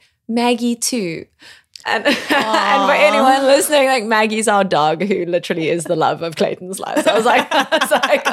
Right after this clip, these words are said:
Speaker 1: "Okay,
Speaker 2: <laughs> It's
Speaker 1: this
Speaker 2: not
Speaker 1: is not,"
Speaker 2: that.
Speaker 1: yeah,
Speaker 2: Yeah.
Speaker 1: it's like, it's an, it's an anxiety, but it do-, it's not necessarily, like, an anxiety that is tethered to, like, trauma.
Speaker 2: Yeah,
Speaker 1: It's,
Speaker 2: yeah.
Speaker 1: it's just, like, I think if there's an extreme amount of emotion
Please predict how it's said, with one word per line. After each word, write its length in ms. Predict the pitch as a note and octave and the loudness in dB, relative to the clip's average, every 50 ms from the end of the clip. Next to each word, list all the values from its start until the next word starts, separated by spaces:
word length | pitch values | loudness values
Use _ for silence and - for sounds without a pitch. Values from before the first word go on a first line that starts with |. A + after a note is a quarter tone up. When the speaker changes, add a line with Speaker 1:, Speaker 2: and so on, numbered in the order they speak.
| A#3+ A#3 | 0 0
Speaker 1:
"Okay, 680 | A#3 - C4 - A3 A3+ - C4+ A#3+ - - B3+ - - | 0 0 0 0 0 0 0 -2 -2 -2 -2 -4 -4 -4
Speaker 2:
<laughs> 40 | - | -2
It's 360 | B4 A3 B3 C#4+ C#4+ B3 A#3+ | 0 2 4 4 4 2 4
Speaker 1:
this 120 | B3+ C4 | 4 4
Speaker 2:
not 160 | B3+ B3 A#3 C4+ | 4 4 2 2
Speaker 1:
is 60 | A3+ | 2
not," 260 | G#3 B3 A#3+ A#3+ - | 2 2 2 0 0
Speaker 2:
that. 60 | - A#3+ | 0 2
Speaker 1:
yeah, 240 | A3+ G3+ F#3+ - | 2 2 4 2
Speaker 2:
Yeah. 100 | - - | 2 2
Speaker 1:
it's 80 | - - | 0 0
like, 220 | A#3+ G#3+ G#3+ - | 0 0 0 0
it's 160 | - G#3+ G#3 G#3+ | -2 -2 0 0
an, 240 | G#3 G3+ G3+ - - | 0 0 0 -2 -4
it's 160 | G3+ G3+ - | -4 -2 0
an 100 | A3 G3+ | -2 0
anxiety, 680 | - G3 G3+ G3+ G3 E3+ F3+ F3 F3 F3 F3+ F3+ F3+ F3 | 0 0 0 0 0 0 2 2 2 2 2 0 -2 -4
but 160 | D#3+ E3+ E3 | -4 -4 -4
it 140 | E3+ E3 - | -4 -4 -4
do-, 80 | - D#3+ D#3 - | -4 -2 -2 -2
it's 140 | F3 E3 | -4 -6
not 100 | F3 D#3 | -8 -8
necessarily, 460 | B2 E3+ E3 F3 D#3+ E3+ D#3 D3+ D#3 D#3 | -8 -8 -10 -8 -6 -6 -4 -4 -4 -4
like, 240 | D3+ C#3+ D3 C#3+ | -4 -6 -6 -6
an 80 | D3+ D3 | -8 -10
anxiety 400 | D3 D3+ C#3+ C#3 C3 C#3 C#3 C#3+ | -10 -8 -6 -6 -4 -4 -6 -6
that 160 | C3 C#3 B2 | -8 -6 -8
is 240 | B2 C3 C3 - - _ _ _ _ _ _ _ _ _ - | -8 -10 -12 -16 -20 _ _ _ _ _ _ _ _ _ -10
tethered 360 | - F#3 D#3 C#3+ D3 D3+ C#3+ | -6 -4 -4 -4 -4 -6 -8
to, 140 | - - F#3 E3+ D#3+ - | -8 -6 -6 -6 -4 -4
like, 280 | E3+ E3+ - - - _ - | -6 -6 -6 -10 -18 _ -12
trauma. 340 | - - - - - - - - - - | -10 -8 -6 -6 -6 -8 -10 -10 -10 -6
Speaker 2:
Yeah, 220 | - A#3 A3 F#3+ F3 | -2 0 0 0 0
Speaker 1:
It's, 80 | F3 F3 | -2 -4
Speaker 2:
yeah. 100 | - - A3+ | -4 -4 -4
Speaker 1:
it's 260 | E3+ E3+ G3+ - - | -4 -4 -6 -8 -4
just, 240 | - F#3 E3+ - - | -4 -4 -2 -2 -2
like, 300 | E3 D#3+ D#3 D3+ - - - - - - - | -2 -2 -2 -4 -8 -14 -20 -20 -16 -8 -4
I 80 | - | -4
think 180 | E3+ F#3+ F3+ E3+ | -2 -2 -4 -4
if 120 | F3 - - | -6 -6 -2
there's 220 | F3+ F3 D#3+ E3 | -2 -2 -2 -2
an 80 | E3 E3+ | -2 -4
extreme 480 | D#3+ D#3+ - - - E3+ E3 D#3+ D#3 | -4 -6 -6 -8 -6 -6 -6 -6 -6
amount 320 | D#3 D3 C#3+ C3 C3+ C#3+ C#3+ | -6 -8 -8 -8 -8 -10 -10
of 80 | C3+ | -10
emotion 680 | D3 C#3+ C3+ C3 C3 C#3 - - C#3+ C3+ C3 C3 B2+ C#3+ | -10 -10 -8 -8 -8 -8 -8 -10 -10 -10 -10 -12 -14 -16